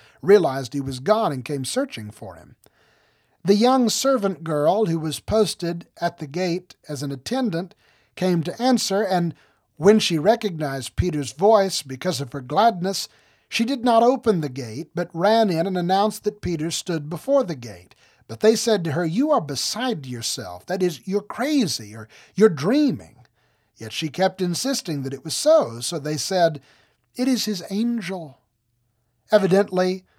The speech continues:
when they were finally persuaded that she had seen something that looked and sounded like Peter,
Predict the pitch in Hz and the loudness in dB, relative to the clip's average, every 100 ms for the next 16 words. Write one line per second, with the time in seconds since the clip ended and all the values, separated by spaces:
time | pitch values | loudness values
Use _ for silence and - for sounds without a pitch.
0 | - - 190 185 170 160 208 208 175 135 | -14 -4 2 2 2 2 4 4 2 -2
1 | 165 - 196 180 151 139 175 147 135 - | -4 0 0 0 -4 -6 -6 -6 -6 -4
2 | 175 139 202 226 214 170 170 190 - - | -4 -2 2 2 0 -4 -8 -10 -10 0
3 | 185 196 - 147 131 190 196 160 135 143 | 2 2 -2 -8 -2 0 0 -2 -6 -6
4 | - - 156 233 180 147 | -6 -8 -8 -8 -8 -14